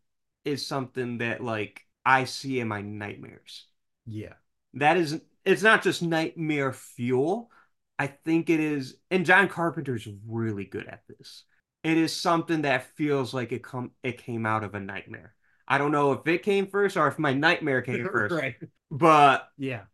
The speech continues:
Speaker 1: and he's, he's very good at that, 'cause you get imagery like that in a lot of his mo-, like, The Fog has some stuff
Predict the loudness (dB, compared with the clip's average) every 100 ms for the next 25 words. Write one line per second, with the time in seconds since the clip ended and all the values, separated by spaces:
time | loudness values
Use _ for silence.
0 | _ _ 4 6 6 4 -2 -4 -4 -4
1 | 0 4 6 4 2 0 2 0 0 -6
2 | -4 -8 -4 -4 2 2 2 -2 -4 -4
3 | -6 -4 -4 -2 -4 -6 _ -6 -4 -4
4 | -6 -4 -4 -4 -6 -10 -12 -16 _ _
5 | _ _ -8 -8 -4 -4 -4 -4 0 4
6 | 6 6 0 -8 -8 -8 -12 -12 -6 -6
7 | -6